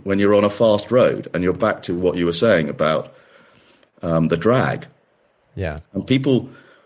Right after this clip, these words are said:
Speaker 1: seem to think that drag is all about drag coefficient, but it's, it's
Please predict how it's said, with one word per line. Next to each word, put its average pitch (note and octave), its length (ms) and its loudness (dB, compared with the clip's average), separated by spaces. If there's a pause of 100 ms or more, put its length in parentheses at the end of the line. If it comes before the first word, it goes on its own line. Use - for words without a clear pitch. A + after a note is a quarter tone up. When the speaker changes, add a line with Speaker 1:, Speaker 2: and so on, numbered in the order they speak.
Speaker 1:
seem A2 240 0
to G2+ 60 -6
think G2+ 240 0
that F2 140 0
drag G#2+ 340 2
is F2+ 100 -2
all G#2 140 4
about F2 260 0
drag G2 260 0
coefficient, F2 760 -2
but F2+ 100 -4
it's, - 340 -6
it's E2 160 -8